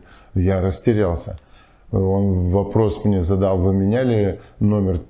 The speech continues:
своего телефона сотового?" "Да нет, не менял". "А вы, вы знаете, что у вас, э, э, вот уже подходит срок погашения кредита? Вы брали кредит в банке на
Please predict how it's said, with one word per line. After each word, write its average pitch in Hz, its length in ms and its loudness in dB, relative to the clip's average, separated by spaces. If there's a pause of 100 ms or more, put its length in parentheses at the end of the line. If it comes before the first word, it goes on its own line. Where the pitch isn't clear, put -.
(200)
своего 90 440 0
телефона 95 580 0
сотового?" 82 720 -4
"Да 87 200 -4
нет, 95 300 -2
не 107 80 0
менял". 87 480 -4 (600)
"А 98 180 -2
вы, 117 720 2
вы 98 400 0
знаете, 113 380 0
что 101 300 0
у 90 40 -2
вас, 92 420 -2
э, 90 340 0 (280)
э, 90 420 -2
вот 90 280 -2
уже 90 180 2
подходит 85 520 0
срок 98 360 -2
погашения 90 560 0
кредита? 95 640 0 (300)
Вы 90 340 2
брали 90 400 0
кредит 104 500 -2
в 95 280 2
банке 87 480 -2
на 87 680 -4